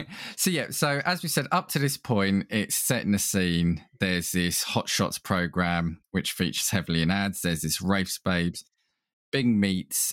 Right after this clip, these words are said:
Abby, buys this entry, which is far more than he thought. So it leaves him now literally nine point,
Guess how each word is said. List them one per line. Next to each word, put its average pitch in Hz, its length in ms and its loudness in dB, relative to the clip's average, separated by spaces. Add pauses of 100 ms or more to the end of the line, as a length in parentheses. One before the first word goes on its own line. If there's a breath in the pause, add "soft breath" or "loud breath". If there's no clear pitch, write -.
Abby, 127 460 0 (720)
buys 98 560 0 (120)
this - 380 0 (540)
entry, 85 640 0
which - 280 0
is 85 180 2
far 101 240 0
more 87 160 2
than 80 160 0
he 80 80 0
thought. 80 440 -4
So 82 180 0
it 76 200 0
leaves 82 320 0
him 82 140 0
now 78 320 0 (100)
literally 80 400 0
nine 80 260 2
point, 78 300 -2